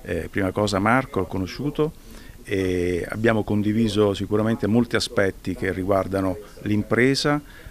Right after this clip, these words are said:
ma direi anche la voglia di poter continuare, quindi di continuare a fare impresa in maniera rivoluzionaria, come dice lui. Eh, è sicuramente un, un aspetto importante dove un'azienda del territorio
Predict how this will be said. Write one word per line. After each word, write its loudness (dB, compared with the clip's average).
ma 0
direi 2
anche 2
la 2
voglia 4
di 0
poter 0
continuare, 0
quindi -2
di -2
continuare 0
a 0
fare 0
impresa 0
in 0
maniera 0
rivoluzionaria, 2
come 0
dice -4
lui. -6
Eh, -6
è -8
sicuramente 2
un, 2
un -2
aspetto 0
importante 0
dove 0
un'azienda 2
del -2
territorio -2